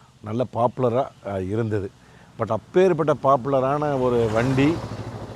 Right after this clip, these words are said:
கிட்டத்தட்ட ஆயிரத்தி தொள்ளாயிரத்தி தொண்ணூறுன்னு வச்சுக்கோங்க.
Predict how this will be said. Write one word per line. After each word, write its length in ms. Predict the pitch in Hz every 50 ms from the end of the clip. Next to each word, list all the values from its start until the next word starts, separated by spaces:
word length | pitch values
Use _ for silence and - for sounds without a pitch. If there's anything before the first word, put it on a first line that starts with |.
| - - - - - -
கிட்டத்தட்ட 340 | 131 120 117 117 127 147 139
ஆயிரத்தி 480 | 113 110 123 131 139 139 135 120 127
தொள்ளாயிரத்தி 1120 | 117 104 120 113 151 123 123 127 123 123 120 117 98 - - 139 139 131 120 110 101 92 85 - -
தொண்ணூறுன்னு 540 | 120 123 135 143 143 139 151 156 139 117
வச்சுக்கோங்க. 320 | - - 123 107 95 87